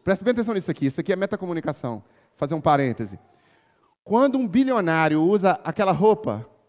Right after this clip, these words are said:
que você acha que é a mesma, aquela blusa preta e aquela calça jeans, o Steve Jobs sempre usou a mesma roupa, você nunca vai ver o Steve Jobs com uma roupa diferente, com a,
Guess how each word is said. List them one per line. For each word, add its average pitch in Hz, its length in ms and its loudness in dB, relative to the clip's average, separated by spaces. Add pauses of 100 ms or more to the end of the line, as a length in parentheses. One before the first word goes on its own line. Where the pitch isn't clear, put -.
(120)
que - 80 -12
você 151 180 -6
acha 160 200 -4
que 170 80 -6
é 139 40 -2
a 131 40 -6
mesma, 131 500 -4 (280)
aquela 135 220 -4
blusa 143 320 -2
preta 151 540 -4 (260)
e 127 60 -6
aquela 131 220 -4
calça 139 320 -6
jeans, 147 360 -8 (300)
o 135 80 -14
Steve 160 240 -12
Jobs 165 260 -4
sempre 196 220 -8
usou 151 120 -6
a 143 40 -4
mesma 175 180 -4
roupa, 151 280 -4
você 135 180 -12
nunca 190 160 -8
vai 165 80 -4
ver 160 80 -4
o 156 60 -4
Steve 139 220 -12
Jobs 139 300 -8
com 160 120 -12
uma 143 120 -8
roupa 139 260 -8
diferente, 123 460 -10
com 123 120 -12
a, 117 80 -14